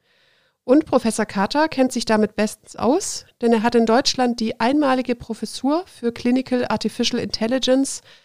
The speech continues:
an der Technischen Universität in Dresden inne. Dort forscht er zusammen mit seinem Team am Else Gröner Fresenius Zentrum für digitale Gesundheit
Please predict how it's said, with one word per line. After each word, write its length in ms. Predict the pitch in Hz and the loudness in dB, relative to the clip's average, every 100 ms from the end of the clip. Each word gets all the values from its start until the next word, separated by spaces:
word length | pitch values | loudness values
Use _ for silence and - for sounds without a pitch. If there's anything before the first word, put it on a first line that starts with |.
| _ _ | _ _
an 80 | 226 | -2
der 100 | 226 | -2
Technischen 480 | 220 254 277 254 240 | 0 0 0 0 0
Universität 720 | 233 220 202 208 - 202 - | 0 2 0 -2 -4 -6 -4
in 100 | 269 | -6
Dresden 400 | - 202 196 - | -4 -4 -4 -6
inne. 300 | 202 185 180 _ _ _ _ _ | -2 -2 -4 _ _ _ _ _
Dort 160 | 254 254 | 0 4
forscht 320 | 269 320 - | 4 4 4
er 100 | 330 | 0
zusammen 320 | 262 247 277 | 2 4 4
mit 120 | 277 | 2
seinem 260 | 226 220 208 | 0 0 0
Team 380 | - 247 349 349 | 0 2 0 0
am 280 | 262 220 220 - | 0 0 0 0
Else 320 | 226 262 262 | 0 0 -2
Gröner 440 | - 226 262 262 | 0 2 4 4
Fresenius 680 | 247 226 214 247 277 247 - | 2 -2 -2 2 2 0 -2
Zentrum 520 | - 220 233 233 226 | -4 -4 0 0 0
für 160 | - 220 | -2 -4
digitale 520 | 226 262 - 214 208 | -2 -4 -2 -2 0
Gesundheit 580 | 202 214 240 233 233 | 0 0 -2 -2 -2